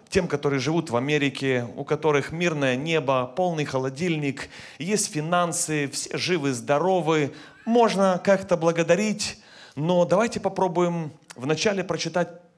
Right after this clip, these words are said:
Писание, первое Фессалоникийцам, пятая глава. Там написано, шестнадцатого стиха: «Всегда радуйтесь, непрестанно молитесь, за всё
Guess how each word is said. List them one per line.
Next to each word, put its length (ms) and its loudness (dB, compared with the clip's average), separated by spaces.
Писание, 600 0
первое 340 -2
Фессалоникийцам, 840 -4
пятая 440 0
глава. 520 0
Там 180 2
написано, 560 -2
шестнадцатого 640 -2
стиха: 580 -6
«Всегда 680 0
радуйтесь, 760 0
непрестанно 880 0
молитесь, 800 -4
за 440 2
всё 840 2